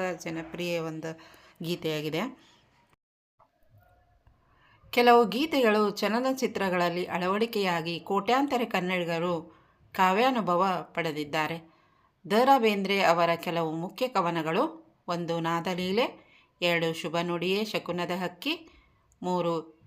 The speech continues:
ಏಳು ಕನ್ನಿಕೆಯರು, ನಾಲ್ಕು ನಾಲಗೆ, ಐದು ಮಲ್ಲಾಡದ ಗಿಳಿಯೇ, ಆರು ಎದೆಯ ಒಕ್ಕಲಿಗ, ಏಳು ನಿರ್ಭಯ, ಎಂಟು ಬನ್ನಿ ಬನ್ನಿ ಕನಸುಗಳೇ, ಒಂಬತ್ತು ಮದ್ಯ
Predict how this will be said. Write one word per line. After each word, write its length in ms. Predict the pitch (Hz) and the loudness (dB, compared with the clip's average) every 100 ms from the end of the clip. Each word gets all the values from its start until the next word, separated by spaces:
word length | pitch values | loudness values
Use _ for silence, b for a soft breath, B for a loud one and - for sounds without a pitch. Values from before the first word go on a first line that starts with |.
| - | -6
ಏಳು 300 | 170 170 175 | -2 0 -2
ಕನ್ನಿಕೆಯರು, 1040 | 180 180 185 185 196 196 214 330 - - - | -2 -2 -2 -4 -2 0 0 -2 -8 -20 -4
ನಾಲ್ಕು 560 | 175 175 175 175 190 | 0 0 0 -4 -4
ನಾಲಗೆ, 680 | 185 180 175 180 180 214 - - _ _ 180 | -2 0 0 0 0 -2 -2 -10 _ _ -2
ಐದು 580 | 175 185 240 320 - - | 0 0 -2 -4 -10 -8
ಮಲ್ಲಾಡದ 500 | 165 165 175 175 180 | -6 -2 -2 -2 -2
ಗಿಳಿಯೇ, 520 | 175 180 190 254 - B B B B | -2 -2 -2 -4 -8 B B B B
ಆರು 540 | 180 180 180 226 302 - | 6 6 6 0 -4 -8
ಎದೆಯ 320 | 165 160 175 180 | -4 -2 0 0
ಒಕ್ಕಲಿಗ, 520 | 175 175 190 185 190 285 - b b b _ | -2 -4 -4 -2 -2 -4 -6 b b b _
ಏಳು 340 | 175 180 185 220 | -2 0 0 -2
ನಿರ್ಭಯ, 540 | 196 156 139 147 180 233 - - _ - | -2 -4 -6 -4 0 0 -4 -16 _ -4
ಎಂಟು 380 | 175 180 175 175 | -2 -2 -2 -4
ಬನ್ನಿ 380 | 156 165 170 175 | -2 -4 -4 -4
ಬನ್ನಿ 340 | 175 180 180 | -4 -4 -6
ಕನಸುಗಳೇ, 800 | 175 175 180 170 185 214 - B B B B B | -6 -8 -6 -6 -2 -2 -2 B B B B B
ಒಂಬತ್ತು 460 | 170 170 175 - 196 | -8 -4 -6 -4 -4
ಮದ್ಯ 440 | 180 170 151 151 | -2 -4 -4 0